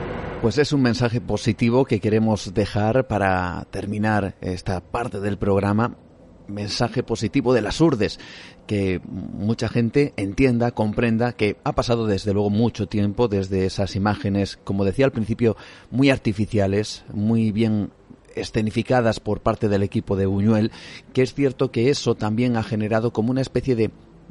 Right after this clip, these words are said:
no sé si, si como una bola de nieve, ¿no? Que es que la gente se deja llevar sin, sin indagar un poco más y descubrir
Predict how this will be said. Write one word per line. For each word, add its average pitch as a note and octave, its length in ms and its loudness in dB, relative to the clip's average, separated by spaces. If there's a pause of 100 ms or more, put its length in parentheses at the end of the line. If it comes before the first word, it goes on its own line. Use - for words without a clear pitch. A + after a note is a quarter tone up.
(380)
no G#2+ 180 -8
sé D#3+ 120 -6
si, C#3 300 -4 (260)
si - 160 -6
como A#2+ 240 0
una C#3+ 120 2
bola C3 240 4
de A2+ 100 2
nieve, A#2+ 320 2
¿no? D#3 160 -2
Que - 120 -4
es - 220 -10 (920)
que C3 80 -6
la B2 100 -6
gente D#3+ 260 -2
se C3 120 2
deja C3 280 2 (280)
llevar A2+ 340 2
sin, G#2+ 480 -2
sin A2+ 280 -2
indagar A2+ 340 2
un B2+ 100 2
poco A2+ 240 2
más B2 340 -2 (120)
y C#3+ 100 -2
descubrir B2 680 0